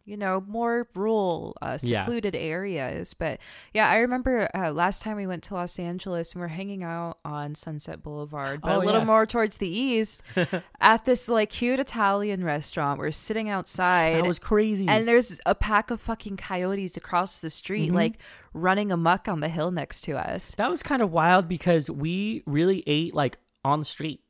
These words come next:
Speaker 1: Yeah.
Speaker 2: Like, like, we were on the sidewalk outside of the restaurant, and, like, you just see cars passing, and, like, it was your typical Los Angeles street. <laughs>
Speaker 1: Yeah, it wasn't a particularly
Speaker 2: Yeah.
Speaker 1: wide street. It was pri-
Speaker 2: Yeah.
Speaker 1: quite average and, um, dirty.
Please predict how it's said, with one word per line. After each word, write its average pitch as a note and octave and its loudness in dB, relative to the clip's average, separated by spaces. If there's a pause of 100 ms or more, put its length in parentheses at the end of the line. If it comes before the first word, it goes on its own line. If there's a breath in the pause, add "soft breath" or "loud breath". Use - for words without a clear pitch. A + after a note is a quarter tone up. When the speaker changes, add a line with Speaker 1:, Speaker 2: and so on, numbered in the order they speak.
(140)
Speaker 1:
Yeah. A#2 -4
Speaker 2:
Like, C3 4
like, C3+ 2
we C#3+ 2
were E3+ 2
on C#3+ 2
the C#3+ -2
sidewalk C3+ 4
outside B2+ 0
of A#2+ 0
the A2+ -2
restaurant, A#2 -4 (420)
and, C3+ 0
like, A#2+ 0
you B2+ 2
just B2+ -8
see B2+ -8
cars A#2+ -2
passing, A#2 -4
and, A2 -4
like, A2 -4
it B2+ -2
was C3 0
your A#2 -4
typical B2 -6
Los G#2+ -2
Angeles A2 -6
street. - -8
<laughs> G#3 2
Speaker 1:
Yeah, A3 10
it G3+ 2
wasn't A3+ 2
a A3+ 0
particularly F3 0
Speaker 2:
Yeah. D#3 -2
Speaker 1:
wide D3+ 0
street. C#3+ -6
It C#3+ -4
was D3+ -6
pri- - -2
Speaker 2:
Yeah. A#2 0
Speaker 1:
quite F#3 0
average D3+ -2
and, D3 -6
um, B2+ -6 (800)
dirty. C3+ -4